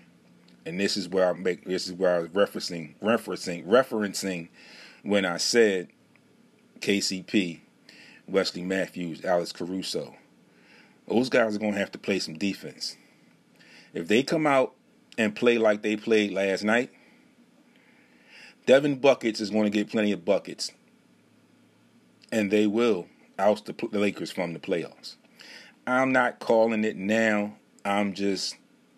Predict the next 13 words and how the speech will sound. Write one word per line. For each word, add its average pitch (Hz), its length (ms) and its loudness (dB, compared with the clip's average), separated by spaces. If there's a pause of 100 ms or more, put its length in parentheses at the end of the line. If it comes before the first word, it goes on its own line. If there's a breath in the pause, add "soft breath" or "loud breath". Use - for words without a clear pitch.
(380)
analyzing 107 720 0
what 95 140 2
I 92 100 2
saw 87 320 -4
yesterday. - 600 -8 (1300 soft breath)
So 120 240 2
again, 110 340 2
a 95 60 0
big 143 420 0
part 143 380 2 (720 loud breath)
is 107 200 0
gonna 117 240 0
be 107 360 -2